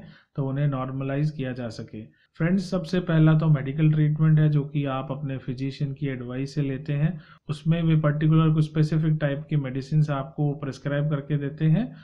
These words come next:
और उनसे बॉडी में क्रिएटिनिन के लेवल को कंट्रोल करने में काफ़ी हेल्प मिलती है। इसके अलावा लाइफस्टाइल चेंजेस में दो इंपॉर्टेंट चीज़ें आती हैं। सबसे पहली है डाइट।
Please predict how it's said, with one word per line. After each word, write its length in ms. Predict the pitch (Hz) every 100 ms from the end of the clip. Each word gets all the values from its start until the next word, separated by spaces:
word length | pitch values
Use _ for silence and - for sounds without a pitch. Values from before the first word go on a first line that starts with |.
| - _
और 220 | 151 170
उनसे 360 | 160 156 156 170
बॉडी 360 | 160 151 151
में 180 | 151 165
क्रिएटिनिन 520 | 151 143 147 143 147
के 140 | 139 147
लेवल 320 | 135 131 135
को 200 | 147 165
कंट्रोल 480 | 160 135 127 139 135
करने 260 | 135 127
में 160 | 127 123
काफ़ी 320 | 117 110 143
हेल्प 220 | 135 139
मिलती 360 | 143 135 147 135
है। 240 | 135 147 - _ _ _ _ _
इसके 260 | 170 156 185
अलावा 260 | 175 170 165
लाइफस्टाइल 520 | 139 156 156 175 170
चेंजेस 360 | 160 160 156
में 220 | 160 170 151
दो 220 | 147 170
इंपॉर्टेंट 520 | 156 151 151 156 151
चीज़ें 260 | 143 147 147
आती 320 | 139 151 147
हैं। 160 | 151
सबसे 340 | 156 139 - 147
पहली 320 | 147 135 139
है 200 | 127 120
डाइट। 400 | 123 131 156